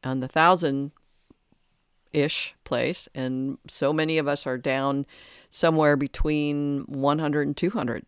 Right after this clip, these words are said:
The majority of us are between one hundred, or, uh, between zero and two hundred. Two hundred is when we start to develop and cultivate courage enough to go, "Wait a minute, I don't think that way, but that doesn't make me wrong or bad,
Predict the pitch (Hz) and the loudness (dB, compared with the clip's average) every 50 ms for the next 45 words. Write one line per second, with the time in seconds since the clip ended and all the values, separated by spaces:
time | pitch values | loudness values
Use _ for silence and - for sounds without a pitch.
0 | - 139 - - - 143 139 135 - 143 139 147 147 147 151 139 143 147 - 147 | -12 -12 -10 -8 -6 -4 -4 -2 0 2 2 2 2 2 0 -2 -2 -4 -4 -4
1 | 139 135 147 - - 147 151 143 139 139 143 151 156 151 139 - 123 123 131 127 | -4 -4 -4 -4 -4 -2 -2 -2 -2 -2 -4 -4 -4 -6 -6 -4 -4 -4 -4 -4
2 | 123 123 - - - 135 - - 147 139 131 131 123 120 135 139 139 135 135 135 | -6 -6 -6 -8 -8 -8 -4 -2 0 0 0 0 -2 -2 -4 -2 -2 -2 -2 -2
3 | 131 120 - - - - 143 127 - - 190 226 208 151 131 120 131 - - - | -4 -6 -8 -10 -10 -8 -8 -6 -2 0 2 2 2 2 0 0 -2 -4 -8 -14
4 | - - - _ - 180 175 202 220 233 214 196 170 151 147 139 143 - 156 147 | -20 -20 -20 _ -4 -2 0 4 4 4 4 4 2 2 2 0 -2 -2 -2 0
5 | 143 143 143 - - - 160 160 170 - - 156 143 131 147 143 135 147 143 147 | 0 -2 -2 -2 0 2 2 2 0 0 -4 -4 -2 -2 -2 -2 0 0 0 0
6 | 143 143 - 135 131 - 147 143 - 139 127 131 127 - - - - 220 226 226 | 0 -2 -4 -8 -6 -6 -6 -6 -4 -4 -4 -4 -4 -6 -8 -2 2 4 6 6
7 | 185 139 131 131 - - - - 170 156 151 156 147 - - 151 - 147 160 - | 6 4 2 0 -4 -8 -6 -4 -2 0 2 0 0 -2 -4 -6 -4 -4 -4 -2
8 | - - 302 254 170 147 139 131 120 - 95 - - - _ _ - _ _ _ | -2 0 2 2 2 2 0 0 -2 -2 -4 -6 -8 -12 _ _ -20 _ _ _
9 | _ _ _ _ _ _ _ _ _ _ _ - - 262 302 330 349 277 247 220 | _ _ _ _ _ _ _ _ _ _ _ -12 -10 -8 -4 -2 0 0 -2 -2
10 | - - - 254 294 - - - - 147 131 117 143 143 139 135 143 - 170 - | -4 -2 0 0 0 -2 -2 0 2 4 4 2 0 -2 -2 -2 -2 -4 -4 -4
11 | - 220 262 - 254 220 196 - - 160 156 - - 135 131 123 123 135 190 247 | -2 -2 -2 0 -2 -2 -2 -2 -2 -4 -4 -4 -6 -6 -6 -6 -4 0 2 2
12 | 247 190 151 139 135 135 123 120 120 - 160 185 226 220 165 135 131 143 147 - | 4 4 2 0 0 -2 -4 -4 -4 -4 -4 -2 -2 0 0 -2 -2 -2 -4 -8